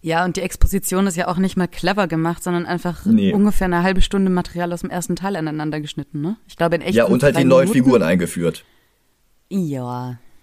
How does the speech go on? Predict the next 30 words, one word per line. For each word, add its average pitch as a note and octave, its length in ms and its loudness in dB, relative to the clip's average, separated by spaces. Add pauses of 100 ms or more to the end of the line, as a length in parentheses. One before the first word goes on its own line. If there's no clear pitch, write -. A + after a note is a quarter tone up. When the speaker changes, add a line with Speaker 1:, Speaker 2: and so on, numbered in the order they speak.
(540)
Speaker 2:
Ja. D#2 420 0 (2250)
Trotzdem C3+ 760 -2
ist F#3+ 220 -4
Halloween D3 340 -4
zwei - 340 0
immer G#2 300 -4
noch D3 160 -6
um C#3+ 120 -2
einiges A#2+ 400 -2
besser G2+ 280 -2
als G#2+ 200 -2
manche A2 260 -2
spätere F#3 460 -4
Teile. F#2 400 -2 (340)
Und G#2+ 100 0
da G#2+ 60 4
denke A2 240 0
ich A#2+ 80 -8
jetzt - 200 -6
nicht G2+ 280 0
nur C3 240 2
an B2+ 160 -2
Rick B2+ 240 -4
Rosenthals A#2 580 -2
Rückkehr A#2+ 260 0
zum A2+ 160 -2
Franchise A2 460 0
einundzwanzig G#2 460 -4
Jahre G2+ 220 -2
später. - 360 0